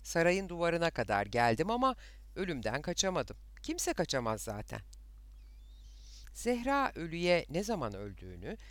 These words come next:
ne zaman gömüldüğünü, kaç zamandır orada yattığını soruyor. Ölü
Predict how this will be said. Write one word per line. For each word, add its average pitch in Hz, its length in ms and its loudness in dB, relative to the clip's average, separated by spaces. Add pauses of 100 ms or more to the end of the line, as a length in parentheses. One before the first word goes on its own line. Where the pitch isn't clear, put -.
(220)
ne 196 140 6
zaman 160 360 2
gömüldüğünü, 101 800 -10 (260)
kaç 294 220 4
zamandır 226 440 2
orada 202 280 -2
yattığını 151 500 4
soruyor. 92 720 -8 (300)
Ölü 135 360 -2